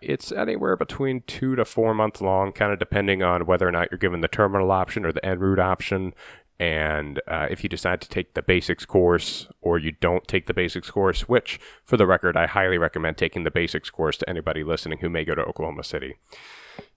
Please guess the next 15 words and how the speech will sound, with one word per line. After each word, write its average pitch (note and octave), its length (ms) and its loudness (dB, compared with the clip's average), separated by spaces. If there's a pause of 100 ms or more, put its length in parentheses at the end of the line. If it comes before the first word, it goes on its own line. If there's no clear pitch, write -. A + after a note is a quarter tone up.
(120)
Anyways, G2+ 400 2
uh, F#2+ 320 2 (220)
I C#3+ 220 2
personally A#2+ 400 -2
was G#2+ 120 -4
there G#2+ 140 0
for G2+ 100 -2
about F2+ 220 0
three B2 220 0
months, G#2 320 -2
and F2+ 240 -4
the F2+ 60 0
academy B2 460 -2
is G2+ 640 2
tough. - 480 -2